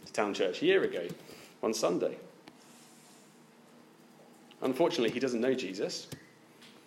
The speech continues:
But as I know him quite well, whilst out on a drive, I asked him, "Now you've got it,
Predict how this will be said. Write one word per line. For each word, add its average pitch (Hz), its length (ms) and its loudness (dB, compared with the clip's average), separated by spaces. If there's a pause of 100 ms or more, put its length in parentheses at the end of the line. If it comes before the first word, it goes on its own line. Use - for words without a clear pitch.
(380)
But 135 180 8
as 175 280 6
I 135 160 10
know 120 260 6
him 127 100 2
quite 120 280 6
well, 107 320 4 (500)
whilst 113 280 6
out 107 200 4
on 117 80 -2
a 117 60 2
drive, 98 420 4 (720)
I 113 100 10
asked 117 220 10
him, 120 240 4 (1700)
"Now 135 80 4
you've 185 200 2
got 92 180 2
it, 147 120 2